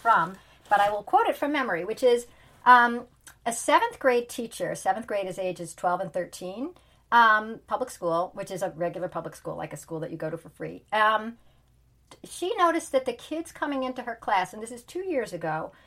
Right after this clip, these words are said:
were the most anxious she had ever seen in her twenty years of teaching. And so anxious that if she would say something as simple as, "Okay, write your name at the top of the, you know, the worksheet, and then we're gonna go from there." And they would raise their hand,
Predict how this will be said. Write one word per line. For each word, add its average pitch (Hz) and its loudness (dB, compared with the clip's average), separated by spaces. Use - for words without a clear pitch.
were 262 6
the 277 6
most 302 4
anxious 294 -4
she 285 -4
had 262 4
ever 247 2
seen 180 -8
in 190 -14
her 196 -10
twenty 220 -8
years 190 -6
of - -12
teaching. 165 -12
And 240 -2
so 349 4
anxious 277 -6
that 247 4
if 294 -2
she 285 -4
would 269 -4
say 285 0
something 277 -2
as 240 -8
simple 285 0
as, 240 0
"Okay, 294 0
write 277 2
your 330 -6
name 294 -4
at 277 -8
the 277 -4
top 269 4
of 254 -2
the, 240 -2
you 226 -10
know, 190 -4
the 196 -8
worksheet, 233 -8
and 196 -8
then 202 -8
we're 190 -6
gonna 196 -6
go 180 -2
from 185 -10
there." 180 -4
And 180 -4
they 196 0
would 190 -8
raise 285 6
their 294 4
hand, 311 2